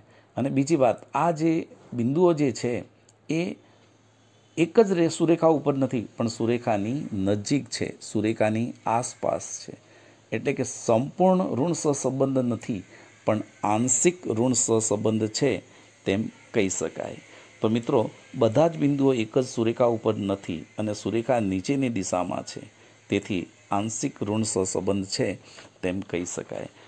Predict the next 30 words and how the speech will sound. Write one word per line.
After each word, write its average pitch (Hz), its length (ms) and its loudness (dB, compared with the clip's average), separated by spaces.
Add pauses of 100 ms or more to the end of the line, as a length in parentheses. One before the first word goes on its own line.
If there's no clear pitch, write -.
(120)
તો 98 80 -2
મિત્રો, 110 260 0
સ્વાધ્યાય 104 460 2
બે 104 200 0
પોઇન્ટ 104 300 -4
એકનો 98 240 -4
પહેલો 95 320 -2
અને 107 140 -2
બીજો 95 280 -2
દાખલો 90 340 -2
છે 95 280 -4 (340)
એ 90 60 -4
તમે 92 240 -4
ચોપડામાં 87 640 -2 (420)
ગણી 92 240 0
લેજો, 82 380 -8
બરાબર? 113 300 -2 (500)
ના 113 120 2
ખ્યાલ 98 280 0
આવે 95 220 -2 (160)
તો 101 60 -4
ફોન 78 300 -6
કરજો. - 340 -14
મિત્રો, - 2250 -16
હવે 135 120 -4
કાલ 131 380 0 (180)
પિયર્સનની 151 960 -2 (300)
ગુણન 117 240 2
પ્રઘાતની 117 600 -2
રીત - 380 -6